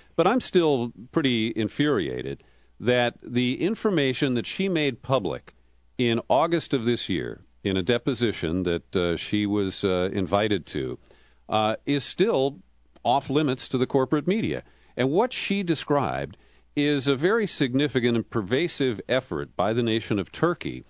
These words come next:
to buy influence in the United States, up to and including leases on three former speakers of the House,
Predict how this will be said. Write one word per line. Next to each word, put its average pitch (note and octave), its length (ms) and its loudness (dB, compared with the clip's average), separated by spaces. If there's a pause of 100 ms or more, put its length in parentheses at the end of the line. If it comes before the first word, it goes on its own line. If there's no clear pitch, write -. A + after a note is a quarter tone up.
(320)
to A#2 180 0
buy A#2+ 340 2
influence B2 640 0
in A2 100 0
the A2 80 0
United G#2+ 340 0
States, - 500 -8 (440)
up F3+ 240 2
to G#3+ 180 0
and G#3+ 80 0
including F#3+ 600 -2 (340)
leases C3+ 640 0 (100)
on C3+ 280 2
three D#3+ 540 -2
former F3+ 420 2
speakers G3+ 520 -2
of G3 100 2
the G#3+ 100 2
House, F3+ 440 -2